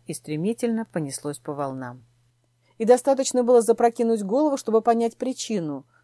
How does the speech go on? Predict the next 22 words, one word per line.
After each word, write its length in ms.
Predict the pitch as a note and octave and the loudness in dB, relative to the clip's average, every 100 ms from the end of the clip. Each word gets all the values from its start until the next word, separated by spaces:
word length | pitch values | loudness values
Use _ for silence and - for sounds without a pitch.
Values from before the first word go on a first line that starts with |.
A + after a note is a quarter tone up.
| _ | _
Судном 520 | - A3 F#3+ G#3+ B3+ | -6 -2 -2 0 0
управлял 540 | B3 F#3+ E3+ E3+ F3+ | 0 0 0 2 0
Енир. 600 | F3+ G#3+ B3 C4 D3 - _ _ _ _ _ _ _ _ _ | 0 -4 -2 -2 -6 -10 _ _ _ _ _ _ _ _ _
Дух 280 | F#3+ E4+ - | -4 -4 -2
ветра, 480 | F3+ B3+ C#4 A#3+ A3+ _ _ | 2 2 2 -10 -10 _ _
призрачным 640 | B3+ E4+ F4 F4 - D#4+ D4+ | 2 4 4 0 0 -2 0
парусом 560 | C#4+ B3+ G3 - F#3+ | 6 6 6 -2 -6
гнавший 440 | F#3 G#3+ A3+ - F#3 | -2 -2 -2 -2 -2
нас 260 | G3+ F#3+ | -2 -2
к 80 | D#3+ | -6
берегу, 600 | D#3 A#3 C4+ A3+ C#3+ C3+ _ _ - | -4 -2 0 -2 -6 -14 _ _ -6
улыбнулся 680 | D#4 E4 G#3 G#3 A3 A3+ - | 0 2 2 0 -2 -6 -8
мне, 240 | B3 B3 C4 _ _ G#3 | -8 -8 -12 _ _ -4
а 80 | |
после 340 | G#3 D#4 - B3+ | -2 -2 -2 0
я 120 | A3+ | 0
услышала 420 | A3+ C4 - C4+ | 0 -8 -4 -4
тихое: 640 | C4 - F3 - C#3+ C3 _ _ _ _ _ _ _ _ _ _ | -4 -8 -8 -8 -14 -14 _ _ _ _ _ _ _ _ _ _
«Уверен, 580 | G#3+ A3 C#4+ E4+ G#3 C#3 | -4 0 2 2 0 -4
вы 100 | F#3 | 0
вернетесь 520 | A3 C4 D4+ D4+ D4 | 2 2 0 -2 -6
скоро, 640 | - - D#4+ D4 E3+ C3+ | -8 -4 0 0 0 -6